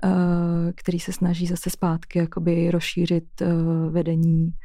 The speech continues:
eh, konců v pánevních vaginálně. A, eh, oni tam mají vyloženě otázku,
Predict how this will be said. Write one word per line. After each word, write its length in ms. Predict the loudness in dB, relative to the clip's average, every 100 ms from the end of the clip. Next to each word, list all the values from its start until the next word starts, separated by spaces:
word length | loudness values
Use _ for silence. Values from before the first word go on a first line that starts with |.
| -12 -16 -2
eh, 120 | -2
konců 340 | 0 0 0 -4
v 60 |
pánevních 500 | -2 0 2 2 0
vaginálně. 680 | 0 -2 0 0 2 2 0 -4 -14 -18 -20 _ _ _ -12 -2
A, 420 | 0 2 2 0 -2 -2
eh, 680 | 0 0 -2 -4 -4 -6 -6 -10 -20 _ _ _ _ -2
oni 200 | 2 2
tam 180 | 2 0
mají 180 | 2 2
vyloženě 540 | 2 0 2 2 2 -2 -12 -14 -6
otázku, 880 | -2 0 -2 -4 -2 2 4 2